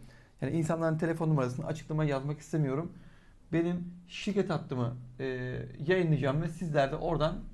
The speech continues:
bana yazabilirsiniz arkadaşlar. Şimdi ilk ilanımız şöyle aslında. Bakın, Manisa Kula Kenger'deki kırk dönüm bir tarla. Hatta bakın, içinden yolda geçiyor.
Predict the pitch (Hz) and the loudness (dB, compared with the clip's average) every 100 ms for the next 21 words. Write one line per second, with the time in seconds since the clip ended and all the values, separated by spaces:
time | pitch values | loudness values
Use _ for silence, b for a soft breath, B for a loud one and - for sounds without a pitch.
0 | - - - - - - - - 160 143 | -12 -14 -16 -20 -20 -20 -12 4 6 6
1 | 165 - B B B B - 185 170 156 | 4 0 B B B B 0 2 4 4
2 | 147 147 131 123 127 123 - 185 - B | 2 0 0 0 0 -2 0 0 -2 B
3 | B B - - 220 160 117 - - - | B B -4 2 4 4 2 -2 -12 -4
4 | 214 240 247 196 196 196 190 208 220 - | 2 2 2 4 8 8 8 4 2 8
5 | 208 208 170 - 151 156 214 - B B | 8 10 6 4 6 8 6 2 B B
6 | B B B - 151 156 127 - - - | B B B 4 4 6 2 0 -10 -6
7 | - 147 202 233 - 202 220 - 214 202 | 4 6 8 6 8 8 6 2 4 8
8 | 214 214 - 202 190 165 143 139 127 208 | 8 8 4 4 6 6 6 2 4 4
9 | - B B B - - 226 208 185 185 | 4 B B B -4 2 2 4 4 4
10 | 180 196 208 - 190 175 165 185 - - | 4 2 0 0 4 8 8 6 2 -8
11 | b b b - 180 185 185 180 175 185 | b b b 0 0 4 2 2 0 -4
12 | - 185 175 185 170 170 180 196 185 185 | 0 2 4 4 4 6 6 4 4 2
13 | 190 185 190 | 6 6 6